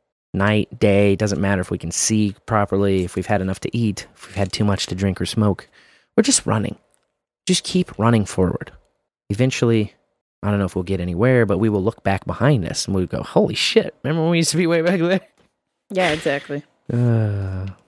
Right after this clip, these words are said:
Speaker 1: fantastic. What can we say? Uh, new Ablecraft is out.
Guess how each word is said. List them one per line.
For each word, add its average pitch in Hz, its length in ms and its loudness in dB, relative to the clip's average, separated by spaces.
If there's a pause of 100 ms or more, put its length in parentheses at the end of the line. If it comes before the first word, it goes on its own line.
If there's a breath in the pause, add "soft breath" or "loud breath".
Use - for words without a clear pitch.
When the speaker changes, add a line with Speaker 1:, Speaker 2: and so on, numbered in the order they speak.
(360)
Speaker 1:
fantastic. 95 680 0 (320)
What 98 120 -12
can 92 100 -8
we 90 80 -4
say? 95 280 -8 (1300 loud breath)
Uh, 110 720 4
new 123 140 4
Ablecraft 151 520 2
is 131 100 -2
out. 127 220 -2